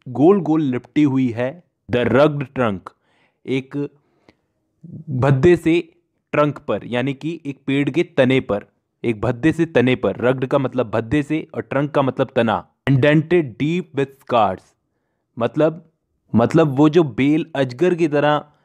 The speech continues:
लिपटी हुई है उस पेड़ पर, उससे क्या है कि डीप निशान पड़ गए हैं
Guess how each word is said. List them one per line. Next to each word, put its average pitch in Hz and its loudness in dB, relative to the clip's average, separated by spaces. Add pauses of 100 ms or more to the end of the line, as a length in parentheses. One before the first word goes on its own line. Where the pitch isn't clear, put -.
(120)
लिपटी 131 2
हुई 156 4
है 143 2
उस 131 -2
पेड़ 139 0
पर, 135 2 (340)
उससे 190 0
क्या 175 2
है 175 2
कि 196 -2
डीप 170 -4 (480)
निशान 139 2
पड़ 127 0
गए 110 -2
हैं 98 -8